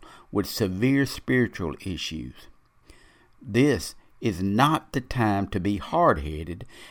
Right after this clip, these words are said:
and try to find a way to fix the problem yourself. If you do,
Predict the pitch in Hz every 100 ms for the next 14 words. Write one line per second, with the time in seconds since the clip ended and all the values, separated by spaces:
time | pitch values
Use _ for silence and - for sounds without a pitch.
0 | - 107 - - 170 185 185 - 127 127
1 | 131 117 101 98 104 101 90 - - 139
2 | - - 98 - 85 85 87 104 92 85
3 | - - 123 - - - _ _ _ _
4 | - - - - - 110 90 85 120 156
5 | 104 110